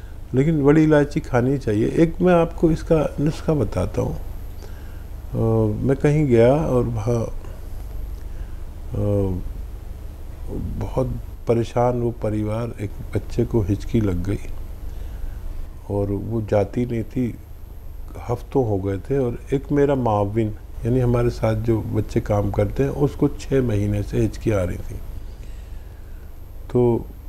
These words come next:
मैंने इनको कहा कि एक बड़ी इलायची खा लो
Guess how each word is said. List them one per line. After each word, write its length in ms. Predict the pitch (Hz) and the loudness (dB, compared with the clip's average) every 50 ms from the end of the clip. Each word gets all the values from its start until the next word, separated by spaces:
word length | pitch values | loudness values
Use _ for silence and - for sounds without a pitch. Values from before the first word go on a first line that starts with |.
| - - - - - - - - - - - - | -12 -10 -10 -8 -8 -8 -10 -10 -10 -10 -4 0
मैंने 500 | 110 113 113 127 135 135 143 151 151 143 | 2 2 4 4 4 4 4 4 4 2
इनको 260 | 135 127 - - 127 | 2 0 0 -2 -2
कहा 300 | - - 107 101 110 127 | -2 0 -2 0 0 -2
कि 460 | - - - 110 110 110 110 117 117 | -2 -2 -2 0 0 0 0 0 0
एक 180 | 110 - - 110 | 0 0 2 2
बड़ी 200 | 104 107 107 104 | 4 4 6 4
इलायची 420 | 101 101 98 95 92 - - - | 4 4 2 2 0 -2 -4 -8
खा 220 | - - - 101 | -8 -4 -4 -2
लो 220 | 98 95 107 135 | -2 -2 -2 -4